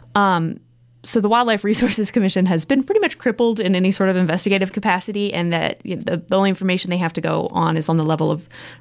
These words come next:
a three-legged bear was sighted in Arden. Um, so I've been working with, um, Sean Martin with their law enforcement branch of the Wildlife Res-, uh, yeah, Wildlife Resources Commission,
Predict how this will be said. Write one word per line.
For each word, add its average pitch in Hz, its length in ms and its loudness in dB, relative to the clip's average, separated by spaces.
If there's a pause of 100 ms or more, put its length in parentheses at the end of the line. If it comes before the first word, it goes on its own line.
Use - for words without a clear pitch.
(260)
a 190 80 2
three-legged 185 400 2
bear 156 160 0
was 170 100 0
sighted 151 360 -4
in 156 160 -2
Arden. - 440 -6 (600)
Um, 175 340 0
so 202 240 0
I've 185 100 0
been 190 120 -2
working 180 400 -2
with, 165 400 0
um, 165 260 2
Sean 170 300 0
Martin 165 400 0
with 165 100 -2
their 156 240 0
law 165 240 2
enforcement 170 500 -2
branch 160 380 2
of 156 120 -2
the 160 100 0
Wildlife 156 340 0
Res-, 160 320 -2
uh, - 240 0 (800)
yeah, 160 200 -2
Wildlife 165 320 -4
Resources 165 400 -4
Commission, 165 480 0